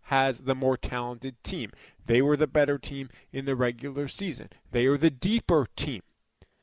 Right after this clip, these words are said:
What Miami did to get it to three oh, after taking out the number one seed in the first round, after taking out the Knicks, after being in situations that they have been all playoffs long,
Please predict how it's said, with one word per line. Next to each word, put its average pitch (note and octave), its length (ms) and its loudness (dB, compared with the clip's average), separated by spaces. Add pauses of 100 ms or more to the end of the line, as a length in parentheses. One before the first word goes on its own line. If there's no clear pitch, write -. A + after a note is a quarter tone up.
(580)
What D#3+ 180 6
Miami F3 500 0
did E3+ 480 0
to E3 160 -4
get E3 260 4
it F3+ 140 -4
to D3 220 -2
three B2+ 420 -4
oh, G#2+ 240 -10 (400)
after F3 320 2
taking F3 420 0
out E3 200 -2
the D#3 100 0
number D3 320 2
one C#3 320 2
seed B2+ 380 -6
in B2 160 -10
the A#2 80 -10
first B2 360 -4
round, G#2 200 -6
after B2+ 240 -2
taking E3 440 -4
out D3 260 -6
the C3+ 120 0
Knicks, B2 420 -10 (280)
after D3 240 -2
being F3 260 -2
in E3 80 -6
situations D3+ 680 -6 (140)
that C3+ 160 0
they D3 120 0
have B2+ 160 -2
been C3+ 140 -4
all C3+ 200 -2
playoffs B2 520 -2
long, C3+ 480 -2